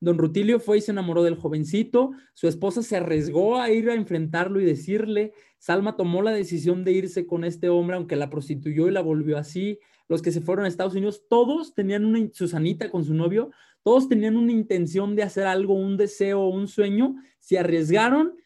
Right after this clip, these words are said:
lo cumplieron y aunque a lo mejor no a todos les fue bien, pero todos pueden decir ahora que ya lo hicieron. Y yo veo ese mensaje de poder decir, "Ok, sí están en una vecindad y refleja mucho la sociedad de México",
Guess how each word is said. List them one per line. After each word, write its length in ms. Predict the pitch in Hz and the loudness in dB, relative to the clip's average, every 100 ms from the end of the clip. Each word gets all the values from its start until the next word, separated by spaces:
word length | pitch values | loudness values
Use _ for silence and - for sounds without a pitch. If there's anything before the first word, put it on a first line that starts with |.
| _ | _
lo 240 | 175 175 175 | 4 4 4
cumplieron 600 | 175 170 196 214 254 262 | 0 2 4 6 6 4
y 40 | |
aunque 260 | 208 180 175 | 4 0 0
a 40 | |
lo 80 | 165 | 0
mejor 320 | 165 160 196 | -2 -2 0
no 100 | 208 | 0
a 100 | 220 | -2
todos 280 | 220 214 208 | 0 2 2
les 160 | 175 175 | -2 -2
fue 160 | 185 | -2
bien, 260 | 180 208 220 | 0 -2 0
pero 220 | 180 170 | -2 0
todos 300 | 185 208 214 | 0 0 -2
pueden 440 | _ 190 196 202 | _ 0 0 0
decir 320 | 175 160 180 180 | 0 0 -2 -2
ahora 240 | 180 180 | -2 -4
que 120 | 175 | -4
ya 140 | 160 170 | 0 2
lo 100 | 175 | 2
hicieron. 600 | 165 190 185 160 156 - _ | 0 0 0 -2 -4 -12 _
Y 120 | - 151 | -6 2
yo 140 | 202 | 4
veo 280 | 214 214 208 | 4 2 2
ese 180 | 208 208 | 0 -4
mensaje 560 | 190 175 226 214 165 | -4 -4 -6 -4 -4
de 100 | 156 | -4
poder 320 | 160 165 180 | -4 0 0
decir, 400 | 190 180 208 180 - _ _ | 0 -2 -2 -2 -6 _ _
"Ok, 220 | 190 180 214 196 175 - _ | -4 2 4 4 0 -10 _
sí 300 | - 202 220 | -8 2 2
están 260 | 220 208 | 2 -2
en 80 | 202 | -2
una 160 | 196 196 | -2 -2
vecindad 580 | 175 170 160 180 208 190 | -4 -2 -2 0 0 0
y 60 | |
refleja 440 | 165 160 175 175 175 | 0 0 -2 -4 -4
mucho 260 | 175 175 | -4 -2
la 100 | 175 | -4
sociedad 300 | 160 151 156 | -4 -4 -4
de 80 | 175 | -4
México", 540 | 185 180 185 - 262 | -6 -8 -8 -4 -4